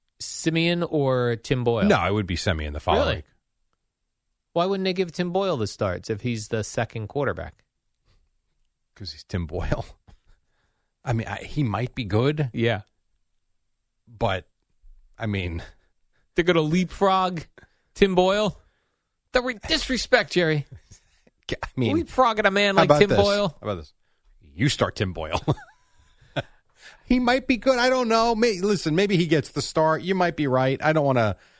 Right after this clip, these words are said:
Speaker 2: I don't know the kid. I don't know where the hell he even went to play in college. I don't know. Maybe he's, maybe he's the next Brock Purdy. My guess would be if he was, we'd have him ready.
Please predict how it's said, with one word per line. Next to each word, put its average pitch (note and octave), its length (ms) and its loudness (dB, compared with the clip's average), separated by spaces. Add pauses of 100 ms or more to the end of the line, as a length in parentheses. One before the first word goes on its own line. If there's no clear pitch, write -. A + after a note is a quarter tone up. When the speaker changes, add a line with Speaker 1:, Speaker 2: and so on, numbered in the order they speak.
Speaker 2:
I F3+ 120 4
don't D3 200 2
know C3+ 140 4
the C3+ 120 4
kid. C3 420 0 (340)
I F3+ 200 2
don't D3 160 2
know B2 100 4
where B2 160 2
the C3 80 2
hell B2+ 140 2
he C#3 80 2
even B2+ 140 0
went C3+ 120 2
to B2 60 4
play B2 300 -2
in A#2+ 120 -4
college. F#2 480 2
I D#3 140 2
don't G#2+ 200 -2
know. D2 200 -16 (500)
Maybe F#3 420 0
he's, D#3 360 -2
maybe D#3+ 240 -2
he's D#3+ 180 -4
the D3+ 80 -4
next D3 300 -4
Brock C3+ 300 -6
Purdy. A2 500 -8 (800)
My C3 180 2
guess C#3+ 480 0
would D#3+ 140 2
be B2 160 0
if A2+ 100 -2
he A#2 240 -8
was, C#3 800 -4 (800)
we'd B2+ 200 0
have G#2 160 0
him F#2+ 120 -2
ready. C#2+ 280 -10